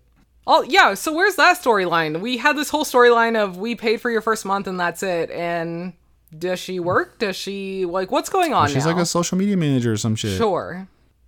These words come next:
Speaker 1: Then we see Jabri trying to get his parents to come to the wedding, saying, "I'll get you a last minute flight right now. Just come." And honestly, his parents are jerks for not taking him up or just saying, "We will be there."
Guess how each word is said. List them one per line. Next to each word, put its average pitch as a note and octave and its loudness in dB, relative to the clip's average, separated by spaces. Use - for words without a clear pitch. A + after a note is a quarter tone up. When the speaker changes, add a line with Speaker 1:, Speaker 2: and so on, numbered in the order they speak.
Speaker 1:
Then A#3 2
we D#4+ 2
see C#4 -2
Jabri G3+ -2
trying G#3 -4
to G3+ -6
get F#3+ 0
his F#3+ -6
parents F3+ -4
to F#3+ -6
come F3+ -2
to - -8
the F3+ 0
wedding, D#3 -2
saying, F3 -2
"I'll F#3+ 4
get F#3 -2
you F#3 2
a - -2
last E3 4
minute E3 -8
flight D#3 0
right C3 -4
now. G2+ -10
Just F3 -8
come." E3+ -10
And F#3 -2
honestly, D4 2
his C#4+ -2
parents G#3 -2
are A#3 2
jerks F#3 -6
for F#3+ -4
not D3 0
taking D#3+ -8
him D#3 -2
up C4+ 2
or A3 4
just A3 -2
saying, G3+ -2
"We G3 -4
will F#3 2
be E3 -6
there." C#3+ -8